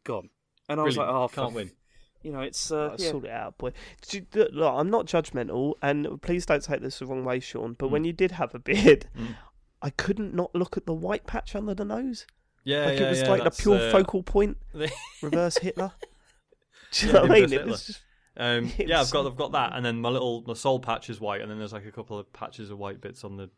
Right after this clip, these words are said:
Speaker 2: the beard itself.
Speaker 3: If you grew just that bit back,
Speaker 2: Yeah.
Speaker 3: would it be offensive? Because it's white.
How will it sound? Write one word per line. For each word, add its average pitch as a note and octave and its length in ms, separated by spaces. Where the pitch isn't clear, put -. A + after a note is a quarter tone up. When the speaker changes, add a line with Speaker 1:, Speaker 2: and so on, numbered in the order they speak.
Speaker 2:
the G#2+ 140
beard G2 220
itself. G#2 300
Speaker 3:
If C4 240
you D#4+ 80
grew B3 320
just - 360
that - 240
bit - 200
back, - 220
Speaker 2:
Yeah. G#2 140
Speaker 3:
would F#3+ 100
it - 140
be G#2 100
offensive? - 640
Because G#3 280
it's - 180
white. F3 380